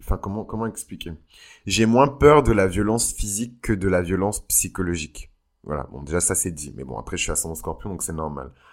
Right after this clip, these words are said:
Euh, tout simplement parce que je pense que la violence psychologique peut laisser des séquelles beaucoup plus importantes et beaucoup plus handicapantes pour un individu que la violence physique, en fait. Même si la violence physique, évidemment, est source de traumatisme, et elle laisse aussi des séquelles dans l'esprit.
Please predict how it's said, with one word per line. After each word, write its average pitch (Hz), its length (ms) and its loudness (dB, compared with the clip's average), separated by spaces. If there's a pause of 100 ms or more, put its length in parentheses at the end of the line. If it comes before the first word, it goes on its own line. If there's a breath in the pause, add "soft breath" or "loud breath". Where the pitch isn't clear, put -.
(300 soft breath)
Euh, 87 220 -2 (320)
tout 104 80 -10
simplement 110 300 -2
parce 127 160 -2
que 104 100 -8
je 87 140 -6
pense - 260 -6
que - 80 -8
la 82 140 -2
violence 87 380 -6
psychologique 87 840 -10
peut 92 140 -4
laisser 85 340 -4
des 85 100 -6
séquelles 87 420 -6
beaucoup 101 560 -2
plus 95 200 -8
importantes 92 640 -6
et 82 120 -6
beaucoup 71 440 -4
plus 95 180 -10
handicapantes 87 560 -6
pour 85 140 -4
un 80 80 -4
individu 78 500 -8
que - 80 -8
la 76 120 -2
violence 73 340 -6
physique, 71 400 -10
en 65 40 -8
fait. 76 120 -8
Même 85 160 -4
si - 120 -6
la 85 100 0
violence 82 280 -4
physique, 87 300 -8
évidemment, 82 540 -4
est 80 40 -6
source 82 280 -12
de 78 60 -10
traumatisme, 98 600 -6 (360 loud breath)
et - 60 -2
elle 80 160 0
laisse 104 260 6
aussi - 200 -10
des 98 80 -6
séquelles 107 560 -4
dans 85 220 -2
l'esprit. 87 440 -6